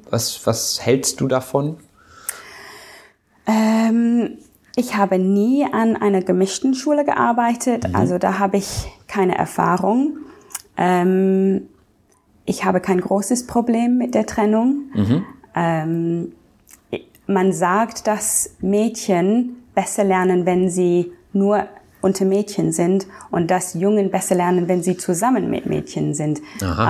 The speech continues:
Speaker 2: Aber ich, ich weiß nicht, ob das stimmt, das habe ich nur gehört.
Speaker 1: Mhm.
Speaker 2: Ähm,
Speaker 1: Ja, das ist eigentlich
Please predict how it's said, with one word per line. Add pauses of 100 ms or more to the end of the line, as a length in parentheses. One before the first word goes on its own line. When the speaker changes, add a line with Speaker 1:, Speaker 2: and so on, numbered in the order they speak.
Speaker 2:
Aber
ich,
ich
weiß
nicht,
ob
das
stimmt,
das
habe
ich
nur
gehört.
Speaker 1:
Mhm. (340)
Speaker 2:
Ähm, (380)
Speaker 1:
Ja, (280)
das
ist
eigentlich